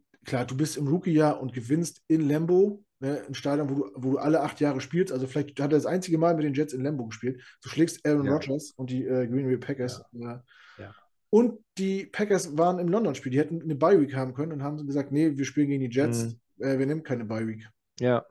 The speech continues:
Speaker 2: ja.
Speaker 1: Und da, da hat Gardner gesagt, „Ihr habt, äh, ihr habt euch so ausgesucht.
Speaker 2: Mhm.
Speaker 1: Bitte, das habt ihr jetzt davon.“
Speaker 2: Ja,
Speaker 1: Also,
Speaker 2: ja. Ja.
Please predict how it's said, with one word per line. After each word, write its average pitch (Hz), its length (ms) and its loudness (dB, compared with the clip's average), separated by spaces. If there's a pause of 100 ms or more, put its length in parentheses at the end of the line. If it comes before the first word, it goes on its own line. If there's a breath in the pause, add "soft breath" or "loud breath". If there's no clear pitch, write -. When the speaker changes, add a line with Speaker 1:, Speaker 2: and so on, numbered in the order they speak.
(160)
Speaker 2:
ja. 120 180 2
Speaker 1:
Und 131 100 -6
da, 147 160 2
da 147 200 0
hat 143 220 -2
Gardner 165 280 4
gesagt, 160 380 4
„Ihr 147 140 2
habt, 156 220 -2
äh, 147 140 2
ihr 139 120 0
habt 151 120 -2
euch 139 100 -4
so 147 80 2
ausgesucht. 185 600 -2
Speaker 2:
Mhm. - 260 -6 (640)
Speaker 1:
Bitte, 127 500 -4
das 123 160 -4
habt 160 180 -4
ihr 120 60 2
jetzt 110 120 -6
davon.“ 113 140 -2
Speaker 2:
Ja, 175 320 0
Speaker 1:
Also, 120 180 -10 (100)
Speaker 2:
ja. 123 240 -6 (500 soft breath)
Ja. 113 200 -12